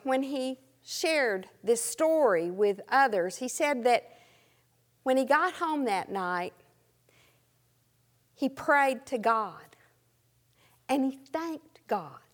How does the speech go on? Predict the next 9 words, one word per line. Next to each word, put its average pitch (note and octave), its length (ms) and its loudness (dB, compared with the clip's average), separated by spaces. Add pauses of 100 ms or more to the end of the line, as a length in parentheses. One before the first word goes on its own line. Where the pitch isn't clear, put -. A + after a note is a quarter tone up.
(720)
He D4+ 140 4
thanked E4 480 2
God D4+ 460 6
that C4 180 6
it A#3 160 4
was A#3 200 6 (100)
only D4 440 4
his C#4 260 0
wallet G#3+ 520 4